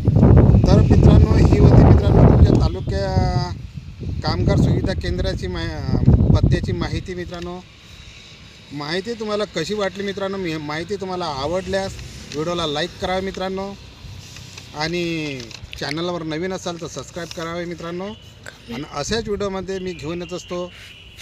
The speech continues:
अशा प्रकारचे, अगर नवीन अपडेट कोणता आला मित्रांनो बांधकामच्या बद्दलचा, तर मी तुम्हाला सांगणार आहे मित्रांनो. याच्यामध्ये मित्रांनो तुम्हाला, अ, बँक पासबुक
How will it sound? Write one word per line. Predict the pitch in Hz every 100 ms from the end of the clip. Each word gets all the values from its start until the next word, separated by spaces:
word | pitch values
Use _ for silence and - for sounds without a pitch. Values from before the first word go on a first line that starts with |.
| - - - - - - - -
अशा | 131 170
प्रकारचे, | 160 165 147 160 156
अगर | 160 147 160
नवीन | 151 160 170
अपडेट | 139 123 175
कोणता | - 156 151 151
आला | 147 160 208
मित्रांनो | 190 180 175
बांधकामच्या | 165 147 147 156 - 147
बद्दलचा, | 151 143 170 165 170 160 151 - - -
तर |
मी | 147
तुम्हाला | 151 147 151 156
सांगणार | 156 143 143
आहे | 131
मित्रांनो. | 120 110 104 98 - - - - - -
याच्यामध्ये | 147 160 208 214 208
मित्रांनो | 208 202 214 214 220
तुम्हाला, | 196 180 196 196 196 - - - - -
अ, | 156 147 143 139
बँक | 120 - 135 147 180 190
पासबुक | 175 175 175